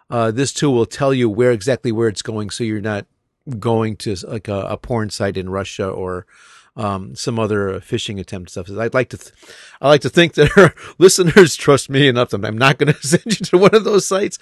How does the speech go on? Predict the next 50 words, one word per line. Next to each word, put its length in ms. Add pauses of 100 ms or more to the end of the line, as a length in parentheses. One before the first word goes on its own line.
(380)
But, 340 (340)
um, 420 (160)
yeah, 300 (180)
it's, 160
it's 180
the 160
internet, 300
right? 180
It 100
doesn't, 360
it 80
doesn't, 340
you 100
know, 100
it 60
doesn't 760
hurt 200
to 80
be, 320 (100)
uh, 360
cautious 560
and 80
things. 240
But 260 (200)
so 160
if 180
you're, 240 (440)
it 80
all 120
come 180
up 160
across 420
a, 220 (800)
uh, 380 (100)
a 80
suspicious 640
link 240
and 60
it's 100
something 140
that 140
you're 60
not 220
completely 240
sure 280
of, 140 (440)
going 220
to 100
this 200
white, 200